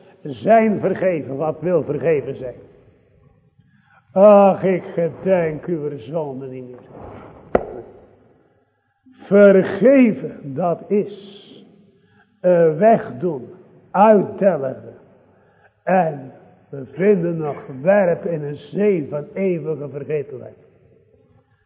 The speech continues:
Als we hier even nog iets van willen zeggen. Eh, dat Christus dat op aarde deed,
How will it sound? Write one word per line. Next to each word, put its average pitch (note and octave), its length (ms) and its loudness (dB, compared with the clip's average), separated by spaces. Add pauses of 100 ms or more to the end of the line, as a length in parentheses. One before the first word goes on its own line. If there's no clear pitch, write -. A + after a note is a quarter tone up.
(720)
Als F3+ 360 2
we D#3 80 -6
hier F3+ 220 -2
even F#3 420 0 (280)
nog D3+ 180 -8
iets E3 300 -6
van D3+ 160 -10
willen D3 220 -8
zeggen. F3+ 420 -2 (960)
Eh, G3+ 260 2
dat A3+ 300 4
Christus C4+ 640 2
dat A#3+ 240 2
op A3 220 4
aarde A3+ 540 -2
deed, E3+ 420 -6